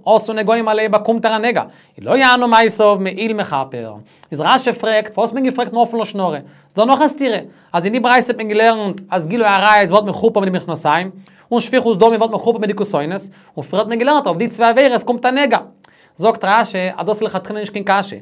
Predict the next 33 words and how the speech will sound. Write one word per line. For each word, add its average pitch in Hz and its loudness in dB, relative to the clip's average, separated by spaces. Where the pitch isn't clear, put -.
ווייל 147 0
אוודאי 185 2
דאס 208 0
שטייט 202 -2
אין 170 -10
די 165 -8
ברייתא, 160 -2
אז 143 -10
שפיכות 208 -4
דמים 196 0
ווערט 202 2
מכופר 180 0
מיט 165 -6
די 160 -10
כהונות 190 -2
און 156 -10
גילוי 196 0
עריות 190 0
מיט 175 -6
דעם 160 -6
מי-, 170 -4
מיט 170 -6
דעם 160 -6
מכנסיים, 202 -4
גייט 214 -2
נישט 277 -2
אויף 262 0
דעם 233 0
מענטשן 240 0
אליין, 190 0
וואס 165 -4
האט 151 -4
געזündigt. 123 -8